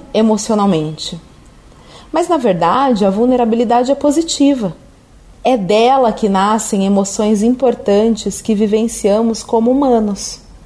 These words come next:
como o amor. Isso é a base para se ter coragem. Em um mundo cheio de problemas complexos e possibilidades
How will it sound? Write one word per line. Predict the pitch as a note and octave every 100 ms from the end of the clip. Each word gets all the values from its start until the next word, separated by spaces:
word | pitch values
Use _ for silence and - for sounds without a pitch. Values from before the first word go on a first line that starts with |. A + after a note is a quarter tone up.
| - - - - -
como | A3 G#3+ G#3+ A3
o |
amor. | C4 E4 D#4+ A#3 G#3+ - - - - - - - -
Isso | C4+ E4+ -
é | C4+
a | G3+
base | F3+ G3 B3 B3 F#3+
para | F#3 G#3 G#3+
se | A#3+
ter | - A#3+
coragem. | - C#4+ D4 G#3 G#3 G#3+ F3+ E3 - - - - - -
Em | A#3 C4+
um |
mundo | C4+ E4 E4
cheio | - D#4 E4+
de | E4
problemas | D4+ B3 A#3+ A#3+ -
complexos | A3+ G#3 F#3+ G3 A3+ - F#3+ F3+
e |
possibilidades | G3 G#3 G#3 G3+ G3+ F#3+ F#3+ F#3 F3+ F3 -